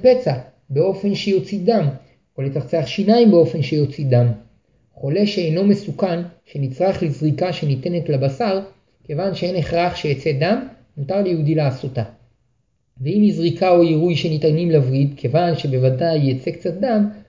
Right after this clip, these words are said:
אסור ליהודי לעשותה לצורך חולה שאין בו סכנה, אבל מותר לבקש מגוי לעשותה לצורך החולה. וכאשר החולה מסוכן, מותר ליהודי לעשותה. שבת, כ', הלכה י', הריגת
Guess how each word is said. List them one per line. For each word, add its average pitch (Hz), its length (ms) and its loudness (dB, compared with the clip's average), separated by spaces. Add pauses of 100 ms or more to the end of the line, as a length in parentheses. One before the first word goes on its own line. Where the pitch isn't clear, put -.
(140)
אסור 294 220 -8
ליהודי 208 280 0
לעשותה 156 480 0
לצורך 147 360 2
חולה 143 220 0
שאין 139 240 -2
בו 135 80 -2
סכנה, 127 360 -2 (500)
אבל 123 120 -4
מותר 131 220 0
לבקש 190 380 -2
מגוי 214 280 6
לעשותה 170 400 0
לצורך 160 380 -2
החולה. 143 300 -2 (580)
וכאשר 180 400 0
החולה 196 280 0
מסוכן, 196 480 -2 (520)
מותר 160 340 -2
ליהודי 139 420 0
לעשותה. 123 520 -4 (1700)
שבת, 139 640 -2 (320)
כ', - 80 -8 (640)
הלכה 139 360 0
י', 135 260 2 (360)
הריגת 139 520 0